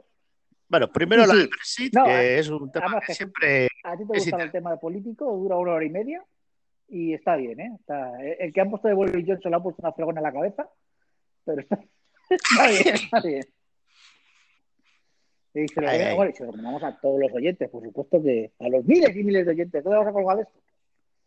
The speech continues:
Speaker 1: Pues no sé, lo, lo ponemos en desarrollo personal,
Speaker 2: Sí,
Speaker 1: a ver
Speaker 2: a
Speaker 1: qué
Speaker 2: ver si
Speaker 1: pasa.
Speaker 2: pagamos ya los tíos padres, porque, claro.
Speaker 1: <coughs> El desarrollo personal,
Speaker 2: Pero
Speaker 1: seguro.
Speaker 2: sí, que, que,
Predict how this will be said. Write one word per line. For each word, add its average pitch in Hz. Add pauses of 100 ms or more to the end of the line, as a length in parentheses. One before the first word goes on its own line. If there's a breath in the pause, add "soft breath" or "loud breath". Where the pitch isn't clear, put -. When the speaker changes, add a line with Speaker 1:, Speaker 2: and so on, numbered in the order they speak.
(1400)
Speaker 1:
Pues 127
no 190
sé, 233
lo, 127
lo 151
ponemos 202
en 294
desarrollo 269
personal, 240
Speaker 2:
Sí, 226
Speaker 1:
a 220
ver 226
Speaker 2:
a -
Speaker 1:
qué 185
Speaker 2:
ver 247
si 170
Speaker 1:
pasa. 120
Speaker 2:
pagamos 156
ya 156
los 151
tíos 151
padres, 214
porque, 117
claro. 135 (1800 soft breath)
Speaker 1:
<coughs> -
El 165
desarrollo 185
personal, 247
Speaker 2:
Pero 175
Speaker 1:
seguro. 135
Speaker 2:
sí, 175
que, 151
que, 165